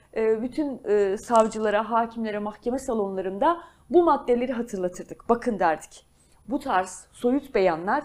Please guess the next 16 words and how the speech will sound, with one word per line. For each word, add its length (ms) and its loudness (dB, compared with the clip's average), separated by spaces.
gerekçe 360 -4
yapılamaz 800 0
diyorduk. 440 -8
Ve 300 4
bunun 720 2
karşılığını 800 -2
biz 280 -4
tek 220 -4
gece 440 -2
sözleşmeden 640 -4
imza 360 -2
çekilerek 460 -6
oldu. 200 -12
Şimdi 220 -4
ihale 560 6
gelelim. 480 -2